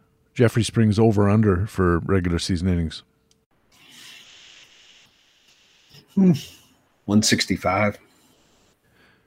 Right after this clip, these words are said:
Speaker 1: I think that's about right. I'd probably take a small under, but I think that's about right.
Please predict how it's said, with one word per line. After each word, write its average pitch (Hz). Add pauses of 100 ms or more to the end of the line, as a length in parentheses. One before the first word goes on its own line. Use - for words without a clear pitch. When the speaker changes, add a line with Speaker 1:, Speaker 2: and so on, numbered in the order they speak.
(160)
Speaker 1:
I 117
think 107
that's 98
about 92
right. 92
I'd 95
probably 110
take 95
a 80
small 90
under, 87
but 85 (500)
I 101
think 101
that's 87
about 73
right. 78